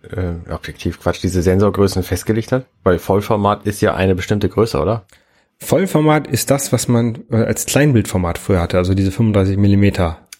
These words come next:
Speaker 1: Ah,
Speaker 2: Ne?
Speaker 1: okay, verstehe.
Speaker 2: Das ist halt genau das gleiche, Fo-, äh, das vollständige Format dieser, vollständige Größe dieses Kleinbildformats.
Speaker 1: Okay, alles
Speaker 2: Deswegen
Speaker 1: klar.
Speaker 2: nennt, nennt man das Vollformat. Und A-P-S-C gab's ja irgendwann mal früher so eine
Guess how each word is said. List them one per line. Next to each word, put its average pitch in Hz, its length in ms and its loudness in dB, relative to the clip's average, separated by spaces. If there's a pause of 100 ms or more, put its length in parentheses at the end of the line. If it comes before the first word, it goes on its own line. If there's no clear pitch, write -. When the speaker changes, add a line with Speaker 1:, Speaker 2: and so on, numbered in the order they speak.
Speaker 1:
Ah, 110 160 -2
Speaker 2:
Ne? 104 260 0
Speaker 1:
okay, 95 240 -6
verstehe. 98 120 -10
Speaker 2:
Das - 100 0
ist 117 60 2
halt 113 220 0 (260)
genau 123 420 4
das 135 180 2
gleiche, 123 320 0
Fo-, - 180 -10
äh, 110 160 -2 (140)
das - 220 -12 (320)
vollständige 135 760 2
Format 110 520 -2
dieser, 107 460 -2 (160)
vollständige 135 520 2
Größe 120 300 4
dieses 107 260 -6
Kleinbildformats. 92 800 -4
Speaker 1:
Okay, 98 200 -2
alles 95 180 -4
Speaker 2:
Deswegen 101 200 0
Speaker 1:
klar. 95 100 0
Speaker 2:
nennt, - 120 -12
nennt 98 220 0
man 98 120 -4
das 95 120 -4
Vollformat. 95 560 -4 (840)
Und 107 240 2
A-P-S-C 110 720 2
gab's 123 240 0
ja 131 100 2
irgendwann 117 220 0
mal 113 140 0
früher 123 320 0
so 117 80 0
eine 110 300 0